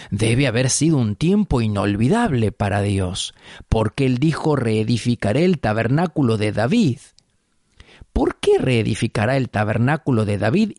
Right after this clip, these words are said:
y no el de Moisés, que era el original, o el de Salomón, que era majestuoso?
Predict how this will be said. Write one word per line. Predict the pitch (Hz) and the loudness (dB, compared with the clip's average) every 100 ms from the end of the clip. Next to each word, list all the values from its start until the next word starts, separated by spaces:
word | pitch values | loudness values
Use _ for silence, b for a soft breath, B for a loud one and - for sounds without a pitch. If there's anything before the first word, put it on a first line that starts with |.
| - | -2
y | 151 | 2
no | 127 139 156 | 4 2 2
el | 139 117 | 0 0
de | 117 | 0
Moisés, | 110 107 104 - 175 196 | 2 0 0 0 0 -2
que | - 113 | -2 0
era | 110 | 0
el | 110 | 0
original, | 107 110 98 107 101 101 98 B B B B - | 0 -2 -2 0 2 0 -2 B B B B -2
o | 135 | 2
el | 127 117 | 2 0
de | 117 | 0
Salomón, | 113 - 104 101 123 214 214 | 0 0 2 2 2 2 0
que | - | -2
era | 117 | 0
majestuoso? | 110 104 104 101 - 95 90 - 80 | 0 -2 -4 -4 -2 -2 -2 -4 -4